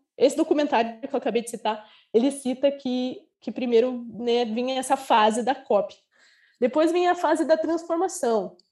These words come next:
que seria criar alguma variação dessa cópia, né? Alguma coisa sua ali.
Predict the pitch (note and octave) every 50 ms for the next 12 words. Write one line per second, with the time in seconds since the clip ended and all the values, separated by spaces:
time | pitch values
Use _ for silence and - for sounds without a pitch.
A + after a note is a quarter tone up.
0 | _ _ _ _ _ _ _ _ _ _ _ _ _ _ _ - A3+ - B3+ B3+
1 | B3+ C4+ C#4 C#4 C4+ C4 B3+ C4 C4 C4 C#4+ D#4 D4+ C#4+ D4 D4 D4 D4 E4+ F4
2 | E4+ - - - C4+ C#4 D4+ F4 F#4 - - _ _ _ A#3+ B3+ C4+ - F4 F4+
3 | F4+ - D4 A#3+ G#3+ - - F#3 G#3 A3 A#3 A#3+ B3 C#4 D#4 D#4 D#4 D#4 D#4+ F4+
4 | F4 - - - D#4+ C#4+ B3+ A#3 G#3+ G#3 G3+ F#3+ E3+ -